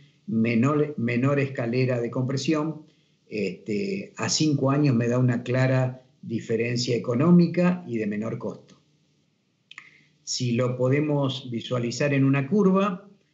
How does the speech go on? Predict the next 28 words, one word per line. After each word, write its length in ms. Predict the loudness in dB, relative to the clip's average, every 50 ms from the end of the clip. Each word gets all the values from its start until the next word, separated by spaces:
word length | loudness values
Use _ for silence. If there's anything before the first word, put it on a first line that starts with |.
| _ _ _ _ _ -10
eh, 400 | -6 -6 -4 -4 -4 -6 -6 -2
vemos 460 | -2 0 2 2 2 0 0 -2 -4
que 140 | -6 -6 -4
el 120 | -4 -4 -4
recupero 520 | -6 -6 -6 -6 -4 -2 0 0 2 2
de 80 | 0 0
la 60 | -2
inversión 720 | -4 -4 -4 -4 -6 -4 -2 0 2 2 2 0 -2 -4 -10 -20 _ _ _ _ _
se 240 | -16 -10 -6 -6 -4
hace 400 | -2 -4 -4 -4 -6 -6 -6 -6
en 140 | -8 -8 -6
quince 400 | -4 -2 0 0 0 0 2 2
meses 640 | 4 4 4 4 4 4 2 0 0 -4 -12 -18 _ _ _ _ _ _ _ -8
y 120 | -4 -2 0
el 200 | 0 0 0 0
costo 400 | -2 -2 -2 -2 -2 -2 -2 -2
total, 560 | -2 -4 -4 -2 -2 -2 -2 -2 -4 -6 -10 -20 _ _ _ -14
este, 720 | -10 -10 -10 -10 -12 -18 -20 -16 -10 -6 -4 -4 -4 -4 -2
a 80 | -2
la 140 | 0 2 2
derecha 500 | 2 2 2 2 0 -2 -2 -2 0 0
o 140 | 0 -2 -2
al 100 | -4 -6
final 360 | -6 -6 -6 -2 -2 0 0
a 40 | 0
los 180 | -2 -4 -4
cinco 300 | -4 -2 -2 0 0 0
años, 420 | 0 0 0 0 -2 -2 -6 -10